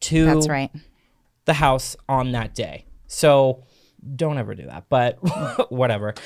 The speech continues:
Speaker 1: So they were moving and we had funded, so it was their house. And I get a call from the listing agent that the seller's not leaving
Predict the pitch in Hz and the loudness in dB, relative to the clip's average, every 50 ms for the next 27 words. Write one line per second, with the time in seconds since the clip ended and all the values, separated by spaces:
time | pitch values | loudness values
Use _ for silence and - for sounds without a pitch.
0 | - - - - - - 170 151 135 120 127 165 160 160 160 160 160 160 160 156 | -14 -10 -6 -2 4 4 4 4 4 4 8 10 12 12 12 10 10 8 6 4
1 | 156 _ _ _ _ _ _ _ _ - 139 139 147 147 156 175 196 214 220 196 | 0 _ _ _ _ _ _ _ _ -2 4 6 6 8 10 10 10 8 8 8
2 | 202 202 196 202 202 - - - 151 147 147 139 135 147 156 160 180 185 180 - | 6 6 6 4 2 -2 0 2 2 2 2 4 2 2 2 4 2 2 0 2
3 | - 147 135 131 127 120 - 143 131 120 107 - - 127 123 113 117 123 127 - | 2 2 2 2 0 0 0 0 0 0 -2 -2 -2 -2 0 0 0 -2 -2 0
4 | 127 120 120 104 - 123 - 73 90 107 123 - - - _ - - - _ _ | 0 -2 -2 -2 -4 -12 -12 -12 -12 -12 -14 -16 -18 -20 _ -20 -20 -20 _ _
5 | - 135 135 135 131 127 127 120 120 117 113 110 - - - - - 131 123 117 | -10 -6 -4 -2 0 0 2 2 2 0 0 -2 -6 -8 -14 -10 -4 -4 -4 -2
6 | 123 - 123 120 - - - 127 120 113 - - - - 160 165 151 143 139 135 | 0 2 0 0 0 -2 -4 -4 -4 -4 -6 -8 -2 0 2 4 4 4 2 0
7 | 139 - - 143 131 131 120 117 113 117 123 139 131 - - 143 135 113 117 120 | -2 -4 -2 -2 0 0 0 -2 -2 -2 -4 -4 -4 -4 -4 -4 -4 -2 -2 -4
8 | 110 117 117 113 117 - - 113 107 107 - _ _ - - - - - - _ | -2 -4 -4 -6 -6 -4 -2 -2 -2 -2 -6 _ _ -20 -20 -20 -20 -20 -20 _
9 | - 120 113 123 117 113 110 110 110 107 - - 139 127 127 123 110 117 107 - | -10 -4 -2 -2 0 0 0 -2 -2 -2 0 2 2 4 4 4 2 0 -4 -4
10 | - 101 90 82 85 87 87 85 113 | -6 -10 -10 -10 -12 -14 -14 -14 -14